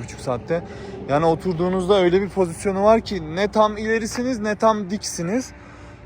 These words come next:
Ee, dolayısıyla böyle bir arada kalmış gibi oluyorsunuz. O da biraz yoruyor sizi. Ya belimde ağrılar hissetmeye başladım ben. Hani gerçekten belim ağrıyor. Ama hani benim boyum bir seksen üç. Belki boyumla da alakalı olabilir.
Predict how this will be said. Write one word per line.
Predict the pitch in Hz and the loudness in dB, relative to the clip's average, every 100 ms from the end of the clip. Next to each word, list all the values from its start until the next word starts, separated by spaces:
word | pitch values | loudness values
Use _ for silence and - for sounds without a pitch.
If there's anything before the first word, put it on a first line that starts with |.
| - | -14
Ee, | 147 139 139 | -8 -6 0
dolayısıyla | 165 180 190 - 214 214 | 4 6 4 2 4 6
böyle | 196 196 | 6 6
bir | 202 | 8
arada | 180 175 190 | 8 8 6
kalmış | 202 202 180 165 | 4 4 4 0
gibi | - 160 | -6 -6
oluyorsunuz. | 156 151 - 202 180 | -4 -4 -8 -6 -4
O | 175 | 0
da | 180 | 2
biraz | 185 180 | 2 2
yoruyor | 160 151 175 180 | -2 -2 -2 -2
sizi. | - 123 131 170 - - - - - - - - - - - - - - - | -4 -10 -10 -10 -16 -16 -16 -16 -14 -14 -16 -14 -14 -14 -14 -14 -14 -12 -10
Ya | 131 135 | -4 0
belimde | 147 165 170 | 2 4 8
ağrılar | 165 165 170 180 | 8 8 6 2
hissetmeye | 175 - 180 175 180 | 0 0 0 0 0
başladım | 165 156 143 131 120 | 2 0 -4 -8 -6
ben. | 135 160 - - - - - | -6 -6 -12 -12 -14 -14 -10
Hani | 131 | -4
gerçekten | 143 143 135 160 160 147 - | -4 -4 -4 -4 -4 -6 -8
belim | 147 135 151 | -4 -4 0
ağrıyor. | 151 143 139 117 135 | 2 2 0 -4 -4
Ama | 147 156 165 156 - 147 | -4 0 0 0 -8 -8
hani | 147 | -6
benim | 151 160 | -4 -2
boyum | 160 160 160 | -2 -2 -4
bir | |
seksen | 165 170 - 143 | -6 -6 -6 -6
üç. | 165 - - - - - - | -8 -10 -14 -16 -14 -14 -4
Belki | 131 139 147 | -2 -2 0
boyumla | 139 147 160 147 | 0 0 0 2
da | 135 | 4
alakalı | 123 120 127 113 | 2 0 -4 -6
olabilir. | 107 110 113 165 | -4 -4 -4 -6